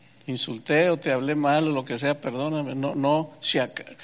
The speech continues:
o sea, como que siempre queremos, este, suavizar ahí, <laughs> suavizar un poco la cosa, ¿no? Pero sí, este, está la palabra,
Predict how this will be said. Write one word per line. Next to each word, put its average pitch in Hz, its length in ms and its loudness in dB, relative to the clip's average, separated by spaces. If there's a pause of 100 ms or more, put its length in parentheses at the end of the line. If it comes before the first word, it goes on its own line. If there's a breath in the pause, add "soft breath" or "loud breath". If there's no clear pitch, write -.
(180 loud breath)
o 127 80 -2
sea, 165 180 6
como 156 220 0
que 151 160 2
siempre 202 340 2
queremos, 190 520 -2
este, 147 320 -6
suavizar 151 640 0
ahí, 156 480 -2 (840 loud breath)
<laughs> - 540 -14
suavizar 147 480 2
un 185 100 -2
poco 156 280 0
la 147 200 4
cosa, 127 340 2
¿no? 135 220 0 (380 loud breath)
Pero 147 180 6
sí, 202 500 6
este, 151 560 6 (680)
está 165 260 8
la 233 180 8
palabra, 185 640 10